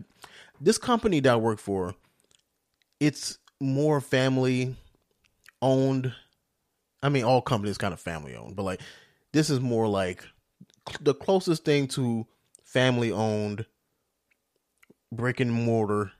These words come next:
type of store compared to, like, Walmart, right? So they have more human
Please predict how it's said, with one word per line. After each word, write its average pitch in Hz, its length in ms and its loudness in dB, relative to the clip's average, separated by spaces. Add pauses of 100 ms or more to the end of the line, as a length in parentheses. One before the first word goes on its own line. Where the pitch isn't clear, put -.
(160)
type 107 280 -2
of 98 100 -6
store 98 560 -4 (440)
compared 113 420 0
to, 110 60 -2
like, 98 220 -2
Walmart, 85 520 -2 (340)
right? 101 320 -2 (720)
So 104 500 0 (280)
they 107 200 0
have 113 320 0
more 110 380 2
human 98 680 0